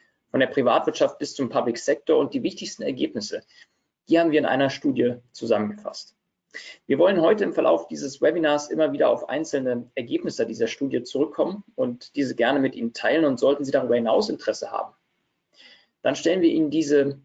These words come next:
Studie und die Studienergebnisse gerne im Rahmen eines Workshops vor. Und vor allem, wir spiegeln dann gerne diese gegen ihren Status quo direkt im Vergleich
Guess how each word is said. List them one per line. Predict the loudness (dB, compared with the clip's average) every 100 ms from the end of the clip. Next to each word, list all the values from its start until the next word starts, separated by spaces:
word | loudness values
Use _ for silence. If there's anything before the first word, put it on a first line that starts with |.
| _ _ _
Studie | -12 -2 -2 4 4
und | 4
die | -4
Studienergebnisse | -6 -2 -2 -2 -2 -2 -4 -6 0
gerne | 2 2
im | 0 0
Rahmen | 2 2 0
eines | -2 0 -2 -4 -14 0
Workshops | 2 2 0 -6 -8
vor. | -2 2 2 0 _ _ -10
Und | -2
vor | 0 2
allem, | 2 0 -4 _ _ -4
wir | -2 -2
spiegeln | -4 -2 0
dann | 0 -2
gerne | 0 2 0
diese | -2 -6 -4
gegen | -4 -4 -2
ihren | -2 -2 -8 _ _ _ -12
Status | -2 0 0 -4
quo | -10 2 4 2 0
direkt | -2 0 0
im | -4 -4
Vergleich | -2 2 0 0